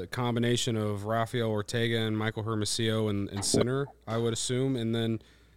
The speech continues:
Suzuki and Clint Frazier in, in right, but mainly Suzuki. You don't pay that kind of money for a guy to platoon, so, um,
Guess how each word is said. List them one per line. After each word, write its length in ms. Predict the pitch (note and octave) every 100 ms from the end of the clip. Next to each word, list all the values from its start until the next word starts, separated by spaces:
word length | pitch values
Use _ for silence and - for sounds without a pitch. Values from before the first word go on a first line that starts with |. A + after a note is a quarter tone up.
| -
Suzuki 920 | - - A#2 G#2+ B2 B2 C3+ C3 B2+ B2
and 80 | A2+
Clint 240 | C3 B2+
Frazier 500 | - A#2+ B2 B2+ A#2+
in, 160 | A#2 A2
in 160 | A2
right, 280 | G#2 A2+ B2
but 120 | A2
mainly 360 | A2+ A2 A2+ A2+
Suzuki. 560 | - A2 G2 G#2+ G2+ B2
You 180 | A#2+
don't 160 | A2 G#2+
pay 140 | A2
that 160 | G#2 G#2
kind 160 | A2 G#2
of 80 |
money 240 | G2+ G#2 G#2+
for 240 | - G2+
a 80 | F2+
guy 160 | G2+ G2+
to 120 | F#2+
platoon, 600 | - G2+ - G#2 A2 A2+
so, 340 | - G#2 G2+ - - - - -
um, 600 | G#2+ A2 A2 G#2+ G#2 G#2+